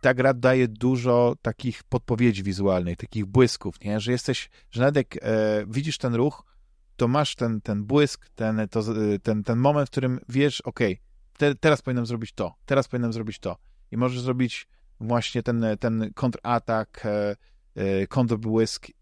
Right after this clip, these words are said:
i to ci wtedy wchodzi tak idealnie. I tu jest to samo, bo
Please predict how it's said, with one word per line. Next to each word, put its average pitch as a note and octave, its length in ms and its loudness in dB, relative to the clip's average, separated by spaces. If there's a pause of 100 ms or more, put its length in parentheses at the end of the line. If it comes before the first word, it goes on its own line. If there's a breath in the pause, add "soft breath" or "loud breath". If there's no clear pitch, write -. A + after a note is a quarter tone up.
(240)
i A2+ 80 -6
to B2 120 0
ci - 100 -10
wtedy A#2 240 -2
wchodzi A2 340 -4
tak - 200 -6
idealnie. F#2+ 480 -2
I G2+ 60 -8
tu - 100 -4
jest B2+ 140 -2
to B2 80 -6
samo, G2+ 340 -4
bo G#2+ 200 0